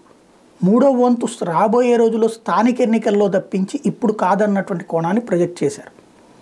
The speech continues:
అయితే ఇక్కడ చంద్రబాబు నాయుడు ఎందుకు మాట్లాడలేదు,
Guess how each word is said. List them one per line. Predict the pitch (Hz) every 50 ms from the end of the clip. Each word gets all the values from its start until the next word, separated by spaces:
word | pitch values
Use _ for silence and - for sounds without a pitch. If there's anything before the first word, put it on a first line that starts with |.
| - - - - - - - - -
అయితే | 196 233 226 240 233 196 185 208 220 - -
ఇక్కడ | 220 208 214 - 226 208 175 160 170 208 - - _ _ _ _ _ _ _ _ _ _ _ - -
చంద్రబాబు | 202 190 226 226 233 247 247 226 233
నాయుడు | 233 226 226 226 226 214 233 240 240 - - _ _ _ -
ఎందుకు | - 208 196 220 226 - -
మాట్లాడలేదు, | 220 208 208 208 - - 202 202 196 190 190 185 180 202